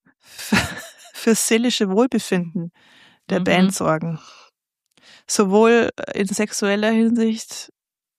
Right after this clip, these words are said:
Speaker 1: als auch in, weiß ich nicht, gesellschaftsmäßiger Hinsicht.
Speaker 2: Hm.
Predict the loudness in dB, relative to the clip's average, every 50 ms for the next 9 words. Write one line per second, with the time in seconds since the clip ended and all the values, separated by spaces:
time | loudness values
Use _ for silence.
0 | _ _ -6 -2 0 0 0 0 0 0 2 2 0 0 -4 -10 -18 -16 -8 -2
1 | 0 2 4 4 4 4 2 2 0 2 0 0 0 -2 -4 -6 -6 -4 -2 0
2 | 0 2 2 2 0 0 -2 -4 -6 -6 -6 -6 -6 -6 -10 -14 _ _ _ _
3 | _ _ _ 2 4 4 4 2 0 0 0 0 0 0 -4 _ _ -4 -2 0
4 | 2 2 2 2 0 0 -2 -4 -12 -20 _ _ _ _ _ -20 -20 -20 _ _
5 | _ _ _ _ _ -14 -12 -12 -12 -10 -6 -2 0 0 0 -2 -4 -8